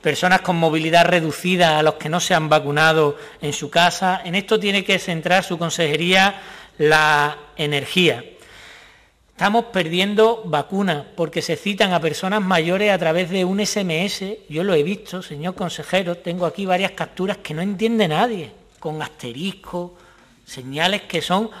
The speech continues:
absolutamente imposibles de comprender para mi madre, que tiene setenta y ocho años, señor consejero.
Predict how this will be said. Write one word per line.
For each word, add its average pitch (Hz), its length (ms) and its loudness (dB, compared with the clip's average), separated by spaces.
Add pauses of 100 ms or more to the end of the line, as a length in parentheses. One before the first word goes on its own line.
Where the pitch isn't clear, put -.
absolutamente 185 800 -4
imposibles 214 560 -6
de 170 100 -2
comprender 156 540 -6
para 175 220 -4
mi 151 120 -10
madre, 220 300 -4
que 165 100 -8
tiene 196 240 -4
setenta 170 440 -8
y 165 60 -4
ocho 180 280 -2
años, 143 240 -6
señor 170 260 -10
consejero. 185 520 -14